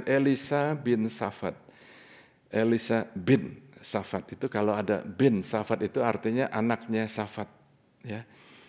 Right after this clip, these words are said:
Jadi Elisa itu anaknya Safat. Siapa Safat itu? Safat itu ternyata adalah orang kaya. <laughs> Dia adalah, em, landowners.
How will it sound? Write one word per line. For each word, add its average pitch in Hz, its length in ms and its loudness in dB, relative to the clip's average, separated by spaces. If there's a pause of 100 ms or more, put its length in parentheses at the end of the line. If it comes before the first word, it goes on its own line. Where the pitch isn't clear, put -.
(160)
Jadi 107 320 0
Elisa 113 480 2
itu 107 240 0
anaknya 113 400 0
Safat. 117 320 -4
Siapa 185 320 2
Safat 113 400 -4
itu? - 80 -12
Safat 139 400 -2
itu 156 240 -4
ternyata 127 480 -4
adalah 117 320 -2
orang 123 480 -2
kaya. 160 320 0 (460)
<laughs> - 500 -18
Dia 160 160 6
adalah, 135 480 2 (160)
em, 110 640 -6 (400)
landowners. 131 880 4